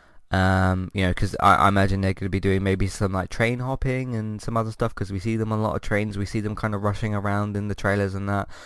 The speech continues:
Uh, I mean, that's a huge thing to do, is just drop everything and, and go on the run with someone. Uh, I'm sure there's gonna be scenes where the two of them are, like, not sure about certain things and, and that sort of thing. So,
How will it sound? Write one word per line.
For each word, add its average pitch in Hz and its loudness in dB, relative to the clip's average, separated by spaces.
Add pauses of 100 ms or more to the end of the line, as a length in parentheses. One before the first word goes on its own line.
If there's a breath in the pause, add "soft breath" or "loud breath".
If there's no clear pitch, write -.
(200 loud breath)
Uh, 104 4
I 123 2
mean, 147 4
that's 147 4
a 139 2 (140)
huge 139 4
thing 117 -2
to 107 -2
do, 107 6
is 92 0
just 98 -4
drop 101 2
everything 92 0
and, 90 -2 (360 loud breath)
and 101 -2
go 95 4
on 92 2
the 90 -4
run 98 0
with 92 -2
someone. 90 -4 (300 soft breath)
Uh, 95 0
I'm 95 0
sure 110 8
there's 104 4
gonna 104 0
be 98 0
scenes 101 0
where 101 4
the 98 -2
two 104 4
of 98 2
them 98 2
are, 90 0
like, 90 -2
not - -6
sure 135 2
about 127 2
certain 120 2
things 117 0
and, 87 -2
and 98 -2
that 98 0
sort 90 -4
of 95 0
thing. 101 -2
So, 113 2